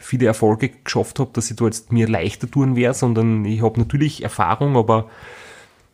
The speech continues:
es wird genauso hart, es wird genauso anstrengend. Die Höhenmeter sind wirklich brutal. Wir haben beim Race Around Austria viel mehr steile Berge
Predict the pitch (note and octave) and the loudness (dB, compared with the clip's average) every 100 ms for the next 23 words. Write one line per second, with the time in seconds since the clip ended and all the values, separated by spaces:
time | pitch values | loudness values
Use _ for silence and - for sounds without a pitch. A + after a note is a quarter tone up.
0 | _ _ A#2 - A#2+ C3+ A2 G2+ B2 G2+ | _ _ 0 2 2 4 4 4 4 4
1 | G2 - - A#2 B2 F#2 F#2+ - G2+ B2 | 4 2 0 -2 0 2 0 0 0 0
2 | - C3+ C#3 C#3+ A#2 F#2+ C#3+ C#3 C3 B2+ | -2 0 2 0 0 0 2 4 2 0
3 | - A2+ A#2 C3+ D3 - B2 - G2 A2 | 0 2 2 0 -4 -6 -6 -2 0 0
4 | A#2+ A#2 A2+ A2 A2+ G#2 F#2 - A#2 - | 2 2 2 0 0 0 -2 0 -2 0
5 | E2+ - B2 A2+ - C#3+ C#3+ B2+ A2+ - | -2 -2 -4 -4 -2 0 4 2 0 -2
6 | D#2 G#2+ A2+ G#2 - C3+ D3+ | -2 0 -2 0 0 0 0